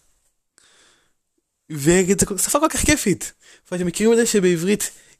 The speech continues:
מוסיפים תף ב-, בסוף, יענו. אה, יש המון מילים שבהם מוסיפים תף. או איי.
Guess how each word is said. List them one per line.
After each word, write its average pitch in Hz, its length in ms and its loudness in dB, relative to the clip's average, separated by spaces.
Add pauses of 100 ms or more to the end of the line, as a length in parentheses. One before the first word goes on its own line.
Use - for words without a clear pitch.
(140)
מוסיפים 160 460 -2
תף 196 480 2 (400)
ב-, 147 300 -2 (240)
בסוף, 208 380 -2
יענו. 160 340 0 (1300)
אה, 135 500 -2 (2750)
יש 175 240 -6
המון 190 220 0
מילים 185 260 2
שבהם 160 260 2
מוסיפים 160 480 -2 (1500)
תף. - 500 -8 (1500)
או 117 140 -6
איי. 113 260 -2